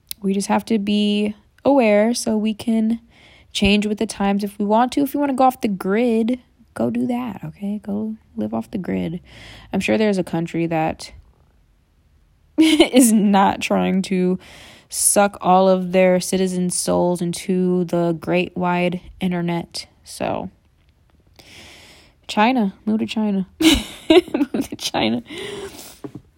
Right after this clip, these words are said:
I don't know. I feel like China is definitely, definitely, <sighs> uh, they're, they're on the up and coming, okay?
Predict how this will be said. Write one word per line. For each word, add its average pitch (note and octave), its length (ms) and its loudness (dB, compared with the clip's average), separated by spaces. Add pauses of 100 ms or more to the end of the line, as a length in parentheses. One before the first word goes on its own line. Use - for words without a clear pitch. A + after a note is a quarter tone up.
(180)
I G#3+ 120 2
don't F4+ 120 0
know. G#4 160 4
I G#3+ 200 6
feel C#4 160 0
like C#4+ 180 4
China A3+ 340 2
is G#3 160 0
definitely, F3+ 1080 -2
definitely, - 1000 -10 (720)
<sighs> - 840 -20
uh, A3+ 260 4
they're, G#3+ 340 6 (240)
they're A#3 240 6
on B3+ 140 6
the B3 160 2
up B3 160 2
and A3+ 120 0
coming, G3+ 500 2
okay? G#3 500 4